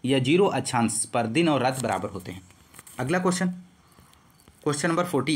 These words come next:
एट है, किसी वस्तु का भार उस समय न्यूनतम होता है जब उसे रखा जाएगा, जब उसे रखा जाए। तो राइट आंसर हो जाएगा पृथ्वी के केंद्र पर, इसका सही जवाब बनेगा। अगला क्वेश्चन, क्वेश्चन नंबर फ़ोर्टी नाइन है, एक घंटे में समयांतर में, एक घंटे में समयांतर में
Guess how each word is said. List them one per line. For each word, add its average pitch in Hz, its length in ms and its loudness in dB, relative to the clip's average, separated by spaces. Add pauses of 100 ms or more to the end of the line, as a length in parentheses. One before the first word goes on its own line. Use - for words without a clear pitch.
एट 110 200 -2
है, 170 80 -2 (520)
किसी 185 220 2
वस्तु 202 220 0
का 208 100 2
भार 156 220 0
उस 151 200 0
समय 156 180 0
न्यूनतम 139 380 2
होता 131 220 0
है 160 140 -2
जब 139 180 -2
उसे 127 200 -2
रखा 127 280 -2
जाएगा, 101 380 -4 (800)
जब 151 120 2
उसे 165 240 0
रखा 135 280 -2
जाए। 101 200 -2 (240)
तो 131 60 0
राइट 170 200 0
आंसर 165 220 -2
हो 160 100 -2
जाएगा 160 240 0
पृथ्वी 135 340 -2
के 143 140 0
केंद्र 101 260 -2
पर, 101 180 -10 (340)
इसका 131 260 -2 (100)
सही 131 220 -2
जवाब 107 180 -2
बनेगा। 92 260 -8 (440)
अगला 151 180 0
क्वेश्चन, 180 300 0
क्वेश्चन 147 340 -2
नंबर 160 140 0
फ़ोर्टी 147 300 0
नाइन 110 200 0
है, 175 160 -2 (460)
एक 180 200 2
घंटे 185 240 4
में 208 120 0
समयांतर 151 720 0
में, 185 140 0 (1700)
एक 170 240 2
घंटे 143 260 2
में 196 140 2
समयांतर 143 760 0
में 147 260 -2